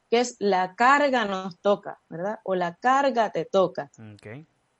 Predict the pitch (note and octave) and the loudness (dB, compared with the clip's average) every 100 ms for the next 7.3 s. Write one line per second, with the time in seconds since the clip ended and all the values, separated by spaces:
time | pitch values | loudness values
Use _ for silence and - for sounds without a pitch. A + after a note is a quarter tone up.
0 | _ _ _ - G3+ A#3+ C#4 C4 C4+ C#4 | _ _ _ 0 2 2 2 0 0 2
1 | A3 F#3+ G3 A3 A3+ _ - E3+ - - | 2 2 0 -4 -6 _ -20 -20 -20 -6
2 | F#3+ F#3 A3 F#3+ F#3+ G#3 A3+ A3 A3 A3+ | -2 2 2 2 0 0 0 -2 -4 -2
3 | A#3 G#3 G3 F#3 G3+ G#3+ A3 G#3 - G#3 | -2 0 2 2 0 0 2 0 0 0
4 | A3+ A3+ - G#3+ G3 - _ _ - A#3+ | 2 -2 0 0 0 -2 _ _ -4 -2
5 | A#3+ A3 G#3 F3 F#3+ G3+ G3+ G#3+ A#3 A3 | 0 0 2 0 -2 -4 -6 -2 -2 -2
6 | G#3+ G#3+ A3 A3+ G3+ F#3+ E3+ E3+ F#3 F3+ | -6 -6 -4 -4 -4 -4 -4 -4 -8 -8
7 | D#3+ D3+ D3 | -12 -12 -14